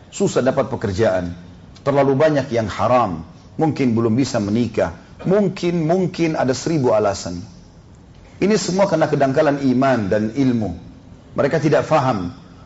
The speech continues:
bahwasanya orang-orang yang menjadi orang saleh atau orang baik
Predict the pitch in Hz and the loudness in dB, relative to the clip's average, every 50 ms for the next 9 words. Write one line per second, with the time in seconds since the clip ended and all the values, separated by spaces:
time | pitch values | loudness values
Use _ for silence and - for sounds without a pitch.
0 | - - 95 107 120 120 120 - 143 156 156 139 139 143 135 139 135 131 147 156 | -8 0 2 2 2 2 0 -2 -2 0 0 2 2 2 2 2 2 2 2 2
1 | 151 151 151 143 139 135 131 135 127 139 127 147 156 147 131 123 110 - - 135 | 2 0 0 0 0 2 2 2 2 2 2 4 4 4 4 2 0 2 2 4
2 | 123 117 110 120 117 113 - - - - - - - - 110 123 - 160 143 147 | 4 4 4 2 0 -2 -6 -12 -18 -20 -20 -16 -6 -2 0 0 2 4 4 4
3 | 147 139 131 123 113 127 131 135 131 117 | 4 4 4 4 4 4 4 4 4 2